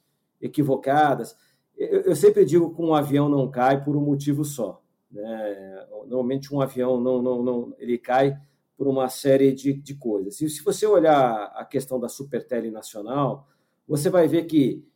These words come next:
por que que não deu certo? Não deu certo por causa do governo, não deu certo por causa dos acionistas que estavam na empresa, não eram acionistas do setor, eram acionistas que, que, que, que, ao contrário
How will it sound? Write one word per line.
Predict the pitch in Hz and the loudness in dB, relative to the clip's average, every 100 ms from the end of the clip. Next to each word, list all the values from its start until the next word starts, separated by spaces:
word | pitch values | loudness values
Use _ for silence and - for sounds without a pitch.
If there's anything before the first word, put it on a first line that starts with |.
| _ - | _ 0
por | 185 | 2
que | 233 | 6
que | 214 | 8
não | 190 | 8
deu | 180 | 8
certo? | 139 135 113 - | 4 0 0 -4
Não | 226 | -4
deu | 233 220 | 2 2
certo | - 175 170 | 4 2 2
por | |
causa | 165 143 | 0 0
do | 127 | 0
governo, | 120 160 180 170 | 0 0 2 2
não | 160 147 | 0 0
deu | 135 131 | 0 -2
certo | 151 139 143 | -2 -4 -4
por | 139 | -6
causa | 131 123 | -4 -4
dos | 120 | -6
acionistas | 127 - 110 135 151 127 | -10 -8 -4 -2 -2 -6
que | - | -18
estavam | - - 120 110 107 - _ _ _ _ | -18 -6 -4 -4 -8 -16 _ _ _ _
na | 120 | -8
empresa, | 120 113 143 175 143 | -6 -2 0 0 0
não | 135 131 | -2 -2
eram | 135 135 | -2 -2
acionistas | 127 - 127 120 185 185 139 117 | -4 -6 -6 -2 -2 -4 -6 -8
do | |
setor, | 117 113 - 147 170 143 | -10 -12 -8 -4 -2 -2
eram | 123 | -4
acionistas | 123 - 120 127 135 - | -8 -8 -8 -8 -10 -14
que, | 127 113 _ _ _ _ | -12 -12 _ _ _ _
que, | _ 123 113 | _ -10 -8
que, | 123 117 | -10 -12
que, | - - | -10 -6
ao | 131 | -6
contrário | 135 117 - 135 156 139 110 | -4 -8 -2 0 2 0 -4